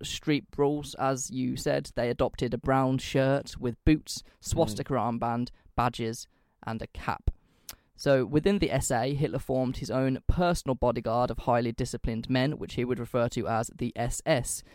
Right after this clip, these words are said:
Speaker 1: Their uniforms were jet black or grey, and they were designed by Hugo Boss. They had the lightning bolts and the skull and crossbones.
Speaker 2: Yeah.
Speaker 1: The first leader of the S S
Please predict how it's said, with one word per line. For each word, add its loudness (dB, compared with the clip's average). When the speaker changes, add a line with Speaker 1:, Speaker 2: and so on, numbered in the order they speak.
Speaker 1:
Their 2
uniforms 0
were -8
jet -4
black 2
or -2
grey, 2
and -2
they 0
were 0
designed -4
by -4
Hugo -6
Boss. 2
They -4
had -6
the -10
lightning 0
bolts -2
and -6
the -6
skull -8
and -8
crossbones. -8
Speaker 2:
Yeah. -4
Speaker 1:
The 0
first 4
leader 0
of -2
the -2
S -2
S -2